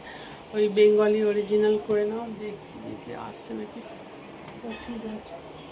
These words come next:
চলো, বাই বাই। আর এটা কি সুন্দর এনেছে না টুসি, এই যে, দেখো। টুসির না এইসব ঠিক, ওর খুব এইসব পছন্দ, ওর খালি এদিক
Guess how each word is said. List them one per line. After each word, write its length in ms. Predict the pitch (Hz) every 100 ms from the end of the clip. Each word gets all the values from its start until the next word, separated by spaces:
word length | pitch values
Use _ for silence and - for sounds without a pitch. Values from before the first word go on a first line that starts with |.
| - - - - -
চলো, 240 | 240 226 220 - - - - - - - - - -
বাই 160 | 220 208
বাই। 300 | 208 208 214
আর 80 |
এটা 200 | 214 208
কি 140 | 240 262
সুন্দর 360 | 247 220 220
এনেছে 380 | 233 208 202 202
না 120 | 220 233
টুসি, 240 | 220 - 294
এই 460 | - - - 185 180
যে, 40 | 185 - - - - - - - - - - - - - - 208
দেখো। 180 | 190 247 - - - - - - - - - 269
টুসির 360 | 262 - 359
না 200 | 403 403
এইসব 380 | 311 269 - 330 - - -
ঠিক, 160 | 262 247 - - -
ওর 160 | 254 269 - -
খুব 300 | 320 349 330
এইসব 240 | 277 277 -
পছন্দ, 460 | 240 - 220 208 196
ওর 200 | 202 254 -
খালি 280 | 240 262 277 - - - -
এদিক 260 | 233 233